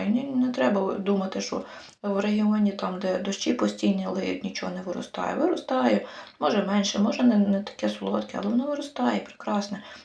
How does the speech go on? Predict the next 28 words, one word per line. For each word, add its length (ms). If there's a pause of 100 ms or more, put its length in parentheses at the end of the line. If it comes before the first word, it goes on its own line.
(120)
І 20
можна 240
забезпечити 560
себе 300
і 20
свою 320
сім'ю 440 (300)
власноруч, 640 (400)
як 160
ті-, 240
якщо 260
тільки 340
захотіти. 580
А 20
можна 280
ще 120
й 40
надлишок 520
мати 300 (380)
і 60
ділитися 560
з 60
ним, 180
з 60
сусідами, 640
якимись 420
бабусями 540
немічними 640